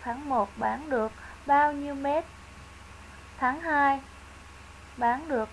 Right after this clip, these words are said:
bao nhiêu mét vải hoa và tháng ba bán được bao nhiêu mét vải hoa. Sau khi nhìn bảng thống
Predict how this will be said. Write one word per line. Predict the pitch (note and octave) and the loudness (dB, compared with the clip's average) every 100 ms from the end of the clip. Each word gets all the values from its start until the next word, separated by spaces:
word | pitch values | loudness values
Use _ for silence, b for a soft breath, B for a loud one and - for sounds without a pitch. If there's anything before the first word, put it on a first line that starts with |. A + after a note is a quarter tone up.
| - | 0
bao | B3+ C4 C4 | 4 6 4
nhiêu | B3+ B3+ | -4 -6
mét | B3+ C4 D4+ - | -2 -2 -2 -2
vải | A#3+ B3 | -2 -2
hoa | C4 A#3+ A#3 - - - - - - - - - - - - | -2 -2 -2 -6 -16 -18 -18 -18 -18 -18 -18 -18 -18 -10 0
và | A#3 A3+ A#3+ C4 - - - - | 2 4 4 2 -4 -18 -18 -6
tháng | A#3 A#3 C#4+ | -2 -2 2
ba | C4+ C4 B3+ | 6 6 6
bán | A#3+ A#3 A#3+ D4+ | 2 -2 -2 -4
được | A3 - | -6 -2
bao | A3+ A#3+ | -2 -2
nhiêu | A#3+ A#3+ | -4 -8
mét | A#3+ B3+ C#4+ | -8 -8 -6
vải | - - | -6 -4
hoa. | C4 A#3+ A#3 - - - - - - - - - | -2 -2 -2 -8 -18 -18 -18 -18 -18 -18 -6 2
Sau | D4+ D4+ D4+ | 4 4 0
khi | D4 | -4
nhìn | C#4+ C4 A#3+ A3+ A3+ G#3+ | -4 -2 -2 -2 -2 -2
bảng | - - B3 D4 | 0 -2 -6 -12
thống | A#3 A#3 | -10 -10